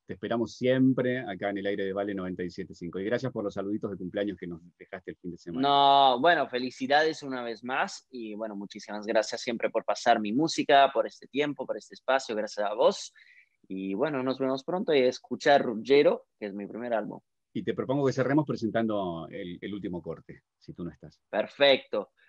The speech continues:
Speaker 2: Hola, amigos de Radio Vale noventa y siete cinco, ¿cómo están? Bueno, aquí Ruggiero y les presento mi último sencillo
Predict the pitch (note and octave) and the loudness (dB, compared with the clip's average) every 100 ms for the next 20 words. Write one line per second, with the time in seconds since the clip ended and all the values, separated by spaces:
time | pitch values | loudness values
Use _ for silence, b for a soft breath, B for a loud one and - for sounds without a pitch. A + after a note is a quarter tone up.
0 | b - A3+ F#3+ G3+ F#3+ C#3+ A2+ A#2+ A#2 | b 4 6 6 0 -2 -2 -4 -6 -4
1 | A#2+ A#2+ A#2 A#2 A#2 G#2+ A2 A2+ A2 - | -6 -4 -6 -8 -12 -16 -16 -16 -16 -16
2 | C#3 C3 C3+ D#3 D#3 F#2+ F#2+ C3+ - G#2 | -10 -10 -10 -14 -10 -10 -8 -10 -12 -14
3 | F#2+ F#2 - A2 G#2+ G2+ F#2 B2+ C#3+ D#3 | -12 -12 -4 -2 -2 -8 2 6 8 6
4 | G#2 F#2+ G2+ G2+ A2 A2 G2 F#2+ A2 C#3 | 4 0 -4 -4 -6 -6 -6 -6 -6 -6
5 | C#3+ - B2+ A2+ - G2 F#2+ - C3+ C3+ | -8 -8 -4 -4 -4 -10 -10 0 2 6
6 | E3 B2+ | 6 6